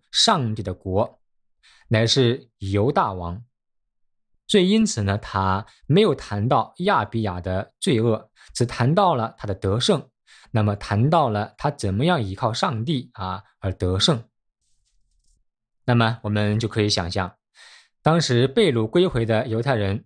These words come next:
啊，他们看到这些经文，他们又该作何感想啊？他们又会有怎样的感动？会有怎样的，啊，勉励呢？他们看到了国家分为南北两国，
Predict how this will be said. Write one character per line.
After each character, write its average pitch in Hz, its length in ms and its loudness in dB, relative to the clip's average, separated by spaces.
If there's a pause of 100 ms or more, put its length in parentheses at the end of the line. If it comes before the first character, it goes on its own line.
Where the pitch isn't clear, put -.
啊， 92 140 -10
他 113 160 -2
们 107 120 -2
看 147 280 -2
到 104 200 0
这 101 140 -4
些 110 100 2
经 135 240 0
文， 107 320 0 (400)
他 247 160 2
们 160 320 2
又 175 80 0
该 147 300 2
作 175 240 0
何 120 140 -2
感 113 220 0
想 95 360 -6
啊？ 104 220 -14
他 113 120 0
们 98 160 0
又 98 300 2
会 104 140 -2
有 98 100 0
怎 104 240 0
样 113 240 2
的 95 360 -2 (140)
感 90 280 -2
动？ 180 280 0 (380)
会 127 100 4
有 117 220 2
怎 104 240 0
样 123 240 2
的， 98 380 -4
啊， 87 240 -6
勉 92 400 2
励 113 160 4
呢？ 98 180 -2 (1300)
他 120 120 2
们 107 440 2
看 117 200 -2
到 107 180 0
了 92 240 -8 (440)
国 123 240 2
家 135 460 0
分 139 260 0
为 107 280 2
南 113 360 0
北 101 160 -2
两 87 320 -6
国， 87 380 -10